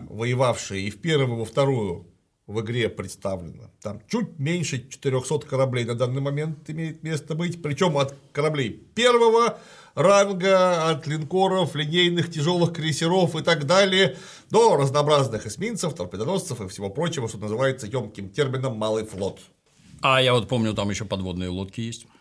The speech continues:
Speaker 1: Да, мы даже про них записывали как-то
Speaker 2: Да.
Speaker 1: пару роликов. Они там присутствуют до сих пор, их все больше. И грамотный подводник таких делов может натворить, что мало не покажется, как я считаю, никому.
Speaker 2: Игра условно бесплатная.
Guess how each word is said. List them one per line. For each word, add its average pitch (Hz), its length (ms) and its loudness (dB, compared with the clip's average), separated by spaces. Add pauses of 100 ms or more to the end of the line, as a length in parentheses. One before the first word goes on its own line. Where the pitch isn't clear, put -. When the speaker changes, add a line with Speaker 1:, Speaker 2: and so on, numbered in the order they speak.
(140)
Speaker 1:
Да, 147 640 2
мы 143 160 -4
даже 135 240 -2
про 160 180 -6
них 156 140 -8
записывали 156 460 -6
как-то 135 300 -6
Speaker 2:
Да. 127 140 2
Speaker 1:
пару 185 180 2
роликов. 131 440 -2 (200)
Они 123 240 -6
там 143 240 0
присутствуют 143 580 -2
до 127 120 0
сих 123 180 -6
пор, 214 220 6
их - 100 2
все 127 160 0
больше. 214 560 4 (320)
И 170 400 2
грамотный 127 560 0
подводник 185 640 0
таких 117 360 -4
делов 123 360 -2
может 117 400 -4
натворить, 110 480 -2
что - 200 -10
мало 175 260 0
не 165 120 -2
покажется, 151 600 0
как 120 180 -14
я 143 60 -2
считаю, 135 520 0 (140)
никому. 131 640 2 (500)
Speaker 2:
Игра 156 360 6
условно 131 400 2
бесплатная. 107 800 0